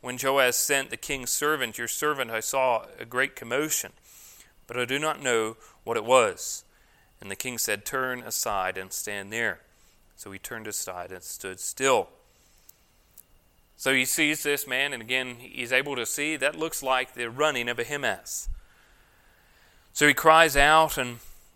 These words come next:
the news which Ahimaaz, again, we've seen this before, what type of news does he deliver? He believes he's delivering good news.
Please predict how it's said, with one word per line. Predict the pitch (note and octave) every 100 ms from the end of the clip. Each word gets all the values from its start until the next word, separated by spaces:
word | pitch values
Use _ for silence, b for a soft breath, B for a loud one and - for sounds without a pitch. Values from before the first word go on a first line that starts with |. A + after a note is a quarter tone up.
| _ _ _ _
the | C#3 C3+
news | C#3+ G#3 B3 B3 A3
which | E3 D3+
Ahimaaz, | D#3 C#3 D#3+ B2+ B2
again, | C3 B2+ C#3 B2
we've | B2
seen | - D#3 D3+
this | C3
before, | - - C#3+ A#2+
what | B2+ F3+
type | - F3+
of | D3+
news | C3 C#3 C#3
does | - B2 -
he | A#2
deliver? | A#2 D#3 B2+ A#2
He | A3
believes | A3 G3 E3 D3+ -
he's | D3
delivering | - C3 A2 A#2+ B2+ C3+
good | D#3+ E3+ C#3
news. | A#2+ G2+ - - -